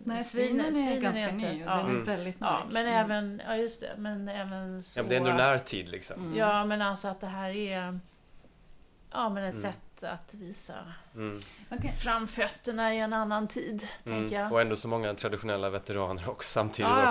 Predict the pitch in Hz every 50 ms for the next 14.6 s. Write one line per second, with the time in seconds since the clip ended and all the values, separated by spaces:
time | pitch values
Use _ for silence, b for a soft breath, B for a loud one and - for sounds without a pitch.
0 | 226 233 247 - - 247 240 226 254 277 302 269 208 202 220 - - - - 208
1 | 202 196 190 202 214 - - B B B B B B - 214 214 - 185 170 -
2 | - 180 202 220 226 214 - - 196 220 247 247 254 247 - 269 254 254 226 185
3 | 180 180 180 - - 226 - - 190 175 - - 185 - 190 180 180 180 175 -
4 | - - 170 - - 175 165 160 170 185 - - - - 170 165 160 160 - -
5 | - - - - - 175 185 202 214 214 208 - - 160 165 165 165 165 170 -
6 | - - - 180 175 - 170 - - 240 233 226 220 196 170 156 151 151 156 170
7 | - 170 - - - 165 170 170 - - 170 - - - 233 226 160 - - -
8 | - - - - - - - - - 190 190 190 202 196 165 - - 170 160 175
9 | 196 202 196 - - 147 147 139 135 135 131 127 123 120 - 131 131 117 120 120
10 | 120 131 127 127 - - 185 147 127 - - - 175 185 196 185 190 - - -
11 | 67 65 - - - - - - - - - - 143 147 143 143 - - - -
12 | - - - - - - - - - - - 185 196 190 170 143 - - - -
13 | - - - 156 151 143 135 131 - - - - 135 139 135 - - - 175 202
14 | 226 226 - - - - - - - - -